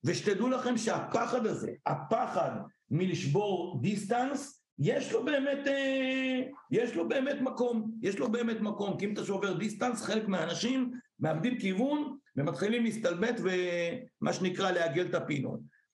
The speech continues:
אני חושב שכל הזמן צריך ללכת בשני הכיוונים. לב פתוח וקצת מרחק. לב פתוח וקצת מרחק.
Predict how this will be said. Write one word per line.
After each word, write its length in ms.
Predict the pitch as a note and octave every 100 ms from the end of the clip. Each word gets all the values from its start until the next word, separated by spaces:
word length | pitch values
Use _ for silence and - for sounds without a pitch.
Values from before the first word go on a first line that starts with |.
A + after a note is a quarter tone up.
| _ -
אני 160 | E3+ G#3
חושב 280 | F#3+ B3
שכל 340 | G#3+ A3 A#3+ A#3+
הזמן 260 | A3+ A#3
צריך 140 | G#3 G3
ללכת 300 | G3 G3+ G3
בשני 300 | E3 E3 F3+
הכיוונים. 540 | - D#3+ D3 D3 B2 A2 - - -
לב 420 | D3+ F#3+ A3 C4 C4 C4 B3 - _ _ _ _
פתוח 840 | - E3 A3+ B3+ B3+ C4 - - - _ _ C#3+
וקצת 460 | D#3 - G#3 F#3+
מרחק. 640 | F3 D#3 B2+ B2+ A2 - - _ _ -
לב 520 | G3 A3+ A3 E3 B2+ - -
פתוח 640 | - D3+ - A#3+ A#3+ - - E3
וקצת 400 | E3+ - F3 E3+
מרחק. 480 | E3 C#3+ - A2